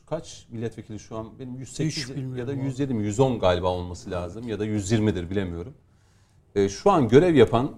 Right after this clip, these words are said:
Speaker 1: C H P'li milletvekilleri Kılıçdaroğlu'nun adaylığını istiyor.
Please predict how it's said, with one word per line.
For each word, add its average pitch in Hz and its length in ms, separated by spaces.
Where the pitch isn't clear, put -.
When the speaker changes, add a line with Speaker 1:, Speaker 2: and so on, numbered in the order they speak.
Speaker 1:
C 127 160
H 147 60
P'li 143 200
milletvekilleri 113 720
Kılıçdaroğlu'nun 151 720
adaylığını 120 340
istiyor. 98 420